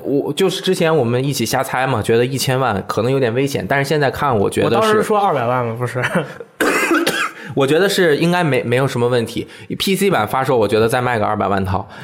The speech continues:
Speaker 2: 嗯。
Speaker 1: 然后很多没有入主机的朋友，后面买了主机，然后买一个这个游戏去玩。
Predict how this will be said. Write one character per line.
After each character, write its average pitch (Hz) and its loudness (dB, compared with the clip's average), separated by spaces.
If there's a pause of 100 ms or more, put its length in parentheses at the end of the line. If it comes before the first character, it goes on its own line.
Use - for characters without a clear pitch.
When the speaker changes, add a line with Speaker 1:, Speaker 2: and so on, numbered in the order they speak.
(120)
Speaker 2:
嗯。 131 -6
Speaker 1:
然 127 2
后 147 2
很 110 2
多 139 2
没 131 2
有 139 2
入 131 2
主 107 -2
机 113 -4
的 120 2
朋 110 -4
友， 98 0
后 127 -2
面 117 0
买 95 -2
了 101 -2
主 - -6
机， 107 -4
然 104 -2
后 113 0
买 98 -2
一 92 -2
个 95 -2
这 101 0
个 98 0
游 95 -2
戏 107 -2
去 - -4
玩。 98 -2